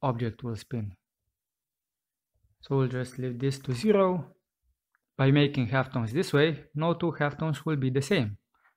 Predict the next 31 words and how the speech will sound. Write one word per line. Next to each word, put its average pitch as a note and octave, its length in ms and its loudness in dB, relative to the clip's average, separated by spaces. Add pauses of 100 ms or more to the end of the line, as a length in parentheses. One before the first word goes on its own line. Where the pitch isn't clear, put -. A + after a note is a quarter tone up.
(500)
unless E3+ 340 6
you D3 60 4
use C3+ 260 4
the C3+ 120 -2
same B2 340 -2
settings. B2 560 -6 (800)
So D3 140 2
what C#3 180 4
you C3+ 60 4
can B2+ 180 0
do B2+ 120 2
now F#3+ 380 4
is C#3+ 200 0
go C3+ 260 2
back C3 280 0
to B2+ 80 -4
the A#2 200 -6
effects, - 520 -2 (160)
but C3+ 200 -2
this F3+ 180 0
time D3 500 -2
choose D3+ 380 -2 (100)
one C#3 200 4
of B2+ 120 2
the C3+ 120 4
other C3+ 260 2
transforms. C3+ 880 0 (560)
I C#3 60 4
like C3 260 6
the B2 240 2
zigzag C#3+ 560 0